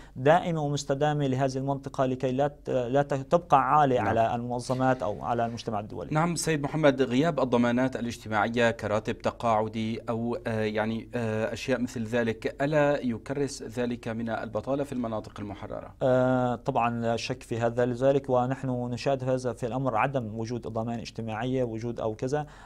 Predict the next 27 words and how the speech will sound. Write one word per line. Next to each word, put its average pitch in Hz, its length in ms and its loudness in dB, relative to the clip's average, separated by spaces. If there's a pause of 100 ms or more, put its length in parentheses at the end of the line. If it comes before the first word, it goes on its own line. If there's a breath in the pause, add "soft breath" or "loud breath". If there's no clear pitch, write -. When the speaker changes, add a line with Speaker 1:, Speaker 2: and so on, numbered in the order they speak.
(200 loud breath)
Speaker 1:
ت-، 135 60 4
تفشي 131 720 4
يعني 127 360 -2
عمالة 127 360 0
الأطفال. 110 460 2 (580 soft breath)
يؤدي 131 360 4
لذلك 123 320 2
على 117 120 0
مات 123 120 0
الأطفال، 151 240 2
لأنه 131 200 2
لا 139 120 6
يوجد 139 240 4
معيل 120 380 0
إن 110 120 -6
كان، 131 340 2
آه، - 40 -6
آه، 117 520 0
يعني، 110 420 -4
آه، 101 220 -4
الوا-، 120 360 2
آه، 107 520 -4
رب 120 280 -4
الأسرة 117 400 -2
مستشهد، 113 720 -6
آه، - 100 -6
يعني، 107 340 -6